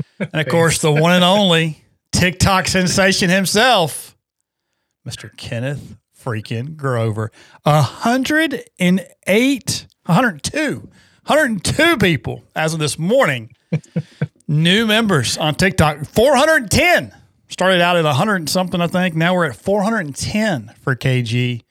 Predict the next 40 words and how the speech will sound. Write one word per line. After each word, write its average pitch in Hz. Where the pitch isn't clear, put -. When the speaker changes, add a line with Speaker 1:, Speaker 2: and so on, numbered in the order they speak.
Speaker 1:
Getting 165
oh 160
so 190
close 190
to -
that 170
five 185
hundred 208
mark. 117
Tell -
you 302
what, 247
we'll 285
give 320
away 254
something 180
for 143
five 165
hundred, 120
<laughs> -
and 185
then 247
we'll 226
do 220
a 190
bigger 226
something 185
at 180
a 156
thousand. 147
How's 160
that? 139
That 160
work? 208
Trying 359
to 302
get 269
Grover 202
TikTok 214
famous. 160